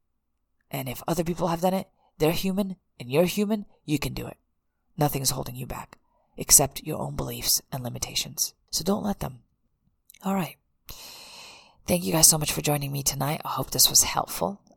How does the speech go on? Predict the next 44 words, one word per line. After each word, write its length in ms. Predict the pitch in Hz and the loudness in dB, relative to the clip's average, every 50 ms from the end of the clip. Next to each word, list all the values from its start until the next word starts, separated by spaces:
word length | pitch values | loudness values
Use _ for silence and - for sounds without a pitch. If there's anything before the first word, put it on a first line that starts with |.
| _ - | _ -8
and 100 | - 147 | -6 -4
I 40 | 131 | -4
hope 360 | 123 - - 147 147 - - | -4 -2 -2 -2 -2 -2 -4
I 60 | 139 | -4
was 200 | 139 135 - - | -6 -2 2 6
sturdy 580 | - - - - - - 135 135 135 147 139 131 | 6 8 8 8 6 6 4 4 2 0 0 -2
and 180 | 120 123 131 | -2 2 6
rough 220 | 143 135 - - - | 6 8 8 6 6
enough 420 | 156 156 180 190 - - - - | 4 4 4 4 2 -2 -4 -6
to 80 | - 151 | -6 -2
get 240 | - 135 139 - - | 0 0 0 0 -2
that 140 | - - | -6 -6
message 280 | 147 151 151 160 151 - | -4 -2 -2 -2 -2 -2
across, 540 | 143 - - 160 156 160 175 185 - - - - - - - - - | -4 -2 2 2 4 4 4 2 2 2 2 -2 -8 -14 -14 -8 -6
because 240 | - - - 139 139 | -6 -2 0 0 0
I 80 | 135 | 0
really 260 | 135 139 139 139 139 | 0 0 0 0 0
want 180 | 139 139 135 135 | -2 -2 -4 -6
everybody 300 | 131 139 139 139 135 131 | -6 -6 -4 -4 -4 -4
to 80 | 127 131 | -6 -8
get 160 | 135 135 - | -10 -10 -10
quiet, 400 | - - 127 131 127 127 131 - | -8 -6 -4 -4 -4 -4 -6 0
especially 600 | - - - - - 160 156 147 - - 156 147 | 4 4 4 6 4 2 2 2 2 2 0 -4
when 180 | 147 143 135 139 | -6 -8 -8 -8
we're 140 | 139 135 - | -8 -8 -6
already 460 | - - 151 156 151 151 151 151 151 147 | -4 -4 -4 -2 -4 -4 -4 -6 -2 4
still 600 | 143 - - - - 135 127 127 127 135 135 - - - - _ _ - | 6 6 6 6 4 -2 -4 -6 -8 -8 -12 -16 -20 -20 -20 _ _ -8
in 180 | 151 139 135 131 | -8 -8 -8 0
this 180 | 127 123 - | 4 6 6
quarantine 600 | - - - 147 139 139 139 139 - 127 127 131 | 6 4 0 -2 -2 -4 -4 -6 -8 -8 -8 -6
business. 360 | 127 127 123 127 123 123 - - - - - - - - | -6 -6 -6 -6 -2 -2 -2 -2 -2 -6 -12 -10 -10 -6
I 80 | - | -6
want 240 | 143 139 156 160 - | -4 -2 -2 -4 -4
you 100 | - 156 | -6 -6
not 200 | 151 160 156 - | -6 -6 -4 -2
just 160 | - - - | -2 0 0
to 80 | - - | 0 -2
be 80 | 151 139 | -4 -6
physically 480 | - - 165 170 180 - - 190 190 | -2 0 2 2 2 0 -2 0 2
still, 240 | - - - 190 175 | 2 2 2 2 0
but 180 | 156 143 - - | 0 -4 -8 -10
mentally 460 | 139 135 131 131 127 - - - 135 | -8 -8 -8 -6 -6 -8 -8 -4 0
still 300 | - - - 135 123 - | 0 0 0 0 -4 -8
too. 280 | - - - - - | -8 -8 -8 -8 -10